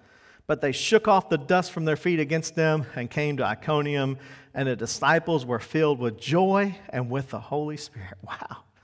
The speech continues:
You know, I love that verse there. They shook off the dust from their feet. You know where they got that from? Jesus.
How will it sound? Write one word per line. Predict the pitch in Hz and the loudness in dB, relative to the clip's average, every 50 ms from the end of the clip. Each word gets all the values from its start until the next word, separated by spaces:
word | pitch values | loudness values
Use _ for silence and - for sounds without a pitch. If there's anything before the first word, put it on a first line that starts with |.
| _ _ _ _ _ _ _ _ _ _ - - - _ - | _ _ _ _ _ _ _ _ _ _ -20 -20 -16 _ -2
You | 151 | 0
know, | 156 147 | 2 2
I | 143 | 2
love | 135 147 160 160 131 | 2 4 2 2 4
that | 131 131 - - | 2 -2 -2 -2
verse | 117 143 147 139 143 | -2 -2 -2 -2 -2
there. | 131 120 110 110 107 - - - - - - - - - | -4 -4 -4 -6 -8 -10 -16 -20 -20 -20 -20 -20 -16 -10
They | - 127 | -8 -6
shook | - - 185 170 - | -4 -4 -4 -2 0
off | 170 143 - | 0 0 0
the | - 139 | -2 -6
dust | 117 113 147 147 139 - | -4 0 0 0 0 -2
from | - 139 | -6 -8
their | 139 135 | -6 -6
feet. | 131 - 156 147 127 | -6 -4 -4 -4 -4
You | 127 | -2
know | 147 156 165 | -2 0 0
where | 165 160 | 0 0
they | 156 151 | 0 0
got | 147 165 165 165 | 0 -2 -2 -2
that | - 175 170 - | -4 -8 -6 -6
from? | - 165 170 170 170 160 - - _ | -8 -8 -8 -8 -10 -12 -14 -18 _
Jesus. | - - 120 113 104 113 117 131 - - - - | -12 -8 -6 -6 -6 -8 -12 -14 -16 -18 -20 -20